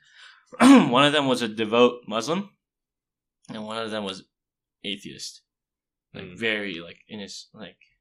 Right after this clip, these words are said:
Speaker 1: he just, like, explores every single religion, just, like, as, like, more of, like, a logical thing.
Speaker 2: Yeah.
Speaker 1: So,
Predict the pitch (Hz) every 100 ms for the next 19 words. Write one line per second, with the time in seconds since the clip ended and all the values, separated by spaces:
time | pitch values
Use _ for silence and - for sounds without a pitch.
0 | _ _ - 117 117 107 101 - 110 107
1 | 101 104 104 92 92 98 101 98 _ _
2 | _ _ - 101 104 98 92 98 95 92
3 | 90 90 76 87 90 - - 90 _ _
4 | - - _ _ 101 82 - _ _ _
5 | - 104 98 98 95